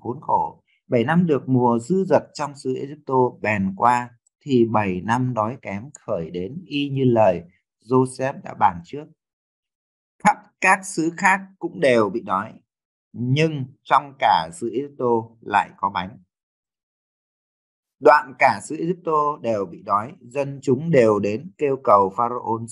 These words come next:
xin lương. Pharaoh phán cùng bàn dân rằng, "Hãy đi đến Joseph, rồi làm theo lời người sẽ chỉ bảo cho."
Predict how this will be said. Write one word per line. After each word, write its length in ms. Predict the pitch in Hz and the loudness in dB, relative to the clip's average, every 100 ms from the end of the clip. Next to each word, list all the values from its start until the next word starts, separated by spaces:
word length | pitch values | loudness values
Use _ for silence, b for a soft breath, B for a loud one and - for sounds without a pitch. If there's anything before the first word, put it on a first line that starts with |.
| - | -8
xin 160 | 120 | -4
lương. 380 | 117 120 107 101 _ _ _ _ _ | -2 -2 -2 -8 _ _ _ _ _
Pharaoh 460 | 110 104 107 101 104 101 98 95 _ _ _ | 0 2 2 4 4 4 0 -6 _ _ _
phán 420 | 120 117 175 208 254 _ _ _ _ _ - | 2 2 0 -6 -12 _ _ _ _ _ -2
cùng 460 | 131 117 110 107 | 0 0 -2 0
bàn 360 | 113 113 98 95 | 2 2 0 -2
dân 280 | 131 127 117 | -2 -2 -2
rằng, 300 | 113 95 85 - _ _ | -6 -6 -10 -16 _ _
"Hãy 220 | 117 127 | 0 2
đi 160 | 156 147 | 2 6
đến 220 | 131 170 | 6 4
Joseph, 540 | 170 156 151 185 196 - _ - | 4 4 4 2 2 -2 _ -8
rồi 240 | 117 113 | -2 0
làm 300 | 113 113 113 - | 2 2 0 -6
theo 220 | 151 147 | -6 -6
lời 360 | 143 127 120 107 | -2 2 2 2
người 520 | 107 107 101 98 95 _ _ _ | -4 -6 -6 -6 -8 _ _ _
sẽ 340 | - 120 127 | -8 -6 -6
chỉ 280 | 127 120 90 - | -8 -8 -6 -6
bảo 220 | 87 85 | -8 -8
cho." 400 | - 113 104 104 | -4 -2 -2 -6